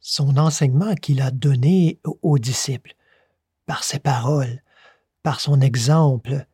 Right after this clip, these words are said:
par sa vie même, mais aussi et encore aujourd'hui, à travers, euh,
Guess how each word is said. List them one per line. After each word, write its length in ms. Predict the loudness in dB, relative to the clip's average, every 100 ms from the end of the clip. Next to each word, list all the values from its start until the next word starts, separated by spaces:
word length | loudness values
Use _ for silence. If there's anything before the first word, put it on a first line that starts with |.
| _
par 180 | -6 -4
sa 240 | 0 2
vie 240 | 2 4 4
même, 520 | 4 4 4 0 -6 -12 _ -12 -2
mais 260 | 0 0 -2
aussi 720 | -2 0 -2 -2 -2 -2 -6
et 240 | -12 -6
encore 560 | -2 -4 -2 0 2 2
aujourd'hui, 960 | 2 2 0 -4 -6 -6 -4 -2 -6 -8 -20 -20 _ _ _ _ _ _ -6
à 120 | -6
travers, 1040 | -4 -2 0 0 -2 -2 -4 -4 -4 -6
euh, 160 | -6